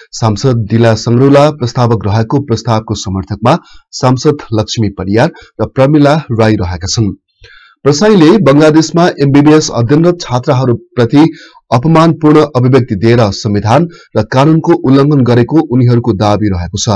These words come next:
प्रस्तावमा स्वदेशमा मेडिकल शिक्षा आर्जनको यथोचित व्यवस्था नहुँदा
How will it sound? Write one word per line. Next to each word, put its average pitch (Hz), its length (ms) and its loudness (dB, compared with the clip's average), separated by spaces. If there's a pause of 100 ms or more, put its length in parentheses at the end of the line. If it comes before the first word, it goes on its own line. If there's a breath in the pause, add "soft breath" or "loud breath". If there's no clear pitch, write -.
(600 loud breath)
प्रस्तावमा 131 560 2
स्वदेशमा 123 520 0
मेडिकल 123 440 0
शिक्षा 131 480 0
आर्जनको 123 400 0
यथोचित 143 500 0
व्यवस्था 117 420 -2
नहुँदा 104 360 -2